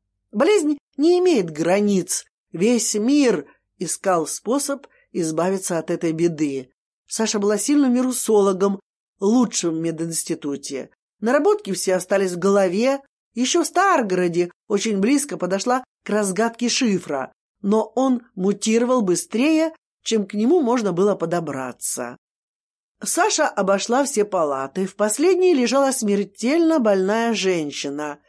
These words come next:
Элизабет Персон. Имя Саша прочла в истории болезни. Диагноз подтвердился: коронавирус.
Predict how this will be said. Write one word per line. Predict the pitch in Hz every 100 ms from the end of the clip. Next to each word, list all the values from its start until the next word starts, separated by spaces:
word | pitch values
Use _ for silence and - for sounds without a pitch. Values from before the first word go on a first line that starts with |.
| _ _ _
Элизабет | - 214 208 208 202 247 233 -
Персон. | 233 196 170 - - 139 135 131 _ _ _ _ _ _
Имя | 320 403 427
Саша | - 269 311
прочла | 226 208 - 220
в | 220
истории | 214 196 208
болезни. | 190 208 196 151 127 139 131 - _ _ _ -
Диагноз | 175 233 285 320 349
подтвердился: | 226 202 180 165 160 262 285 311 349 339 _ _ _
коронавирус. | - 214 285 269 262 254 170 156 143 151 143 -